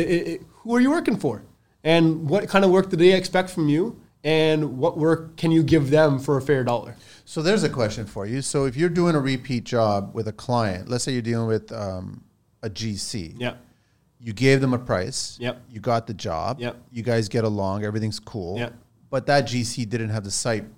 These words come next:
Speaker 2: prep properly, and you had to actually extend your scope boundary
Speaker 1: Right.
Speaker 2: to do a little bit more extra work.
Speaker 1: Yep.
Speaker 2: When you come back to do another job for that G C, are you going to add a little bit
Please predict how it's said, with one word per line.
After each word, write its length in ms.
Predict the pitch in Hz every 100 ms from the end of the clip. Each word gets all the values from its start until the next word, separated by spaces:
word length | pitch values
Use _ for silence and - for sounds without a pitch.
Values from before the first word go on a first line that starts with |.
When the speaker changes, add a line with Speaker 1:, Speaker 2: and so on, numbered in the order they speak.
| _ _ _
Speaker 2:
prep 360 | - 143 131 -
properly, 720 | - - 131 123 110 104 113
and 140 | 117 107
you 140 | 120
had 180 | 117 113
to 80 | 117
actually 520 | 113 110 - 110 113
extend 560 | - - - 143 131 123
your 140 | 120
scope 560 | 117 - - 135 120 -
boundary 540 | 104 92 95 101 139 160
Speaker 1:
Right. 260 | 127 123 120
Speaker 2:
to 100 | 127
do 160 | 120
a 40 | 123
little 200 | 120 135
bit 120 | 131
more 220 | 123 123
extra 320 | 120 113 - 110
work. 500 | 110 131 110 113 -
Speaker 1:
Yep. 180 | 131 127 -
Speaker 2:
When 120 | 117
you 140 | 123 143
come 240 | 143 135
back 200 | 131 131
to 80 | 131
do 180 | 107 117
another 280 | 113 151 190
job 280 | 135 117 110
for 80 |
that 160 | 107 101
G 180 | 107 98
C, 380 | - 101 92 113 - _ -
are 100 | 113
you 180 | 120 123
going 260 | 123 123
to 140 | 120 139 -
add 240 | 120 123
a 60 | 120
little 260 | 113 107
bit 380 | 98 110 95 -